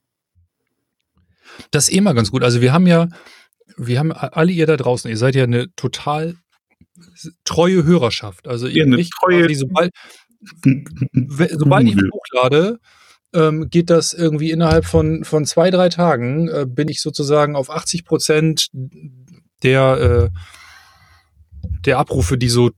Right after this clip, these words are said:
Speaker 1: so normal sind für so einen Podcast. Und was total cool wäre, wenn jeder von euch, der sich irgendwie irgendwas mitnimmt aus irgendeinem Podcast, wenn er das mal ein oder zwei oder noch lieber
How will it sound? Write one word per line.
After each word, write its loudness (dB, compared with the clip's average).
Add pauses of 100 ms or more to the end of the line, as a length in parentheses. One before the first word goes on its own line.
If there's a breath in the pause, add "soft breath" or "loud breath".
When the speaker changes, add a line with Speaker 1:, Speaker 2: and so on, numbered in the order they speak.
Speaker 1:
so 2
normal 2
sind -2
für -4
so -4
einen -4
Podcast. -4
Und -6
was -4
total -4 (320)
cool 2
wäre, 0
wenn -2 (800 loud breath)
jeder 2
von -6
euch, -2
der 2
sich -2
irgendwie 0
irgendwas 2
mitnimmt -2
aus -8
irgendeinem 0
Podcast, -6
wenn 0
er 0
das 0
mal 4
ein 2
oder 2
zwei 0
oder 2
noch -2
lieber 0